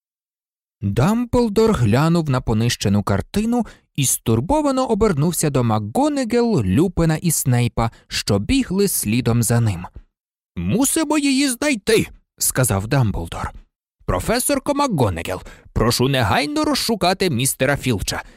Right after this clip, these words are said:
Нехай огляне в замку кожну картину. Треба розшукати гладку пані».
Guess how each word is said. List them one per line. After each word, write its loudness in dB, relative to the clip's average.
Нехай -2
огляне 0
в -2
замку 0
кожну -2
картину. -2
Треба -2
розшукати 0
гладку 0
пані». 0